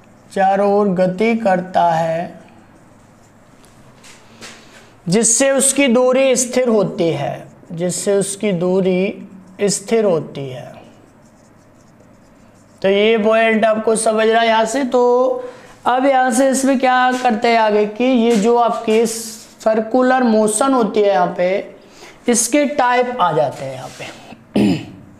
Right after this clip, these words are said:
तो first of all we have to study about, यहाँ से इसका first type होता है और ये second type होता है।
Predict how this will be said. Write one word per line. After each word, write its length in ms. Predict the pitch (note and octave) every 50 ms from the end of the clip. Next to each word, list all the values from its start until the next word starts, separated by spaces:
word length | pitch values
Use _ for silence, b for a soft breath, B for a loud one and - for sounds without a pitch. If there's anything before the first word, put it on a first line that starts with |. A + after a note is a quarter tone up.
| B B B B B B B B B B B
तो 100 | - G3
first 360 | F#3+ F#3+ A3 A3+ A3 G#3+ - A#3+
of 180 | B3 B3 A#3+
all 180 | B3 B3+ C4 C4
we 140 | A3 A3+ A#3
have 200 | A3+ A3+ A3+ A3
to 100 | G#3 A3+ A3 G#3+
study 400 | G#3 - - A3+ A3 G#3+ A3+ A3+
about, 280 | A3 G#3+ G#3+ A3 G#3+
यहाँ 200 | G#3+ G#3 G3+ G#3
से 140 | G3+ - A3
इसका 240 | G#3+ G#3+ - - G#3+
first 440 | G3+ G#3 - G#3+ G#3 G#3 G#3 G#3+ -
type 280 | A3 G#3+ A3 A3 G#3
होता 220 | G#3+ G3+ F#3+ F#3+ G3+
है 60 | F#3+
और 100 | F#3 F#3+
ये 80 | G#3
second 520 | G#3 G3+ - F3 D#3 C#3+ - - B2+ C3 -
type 200 | B2+ B2+ C3 - -
होता 220 | - - - -
है। 60 | -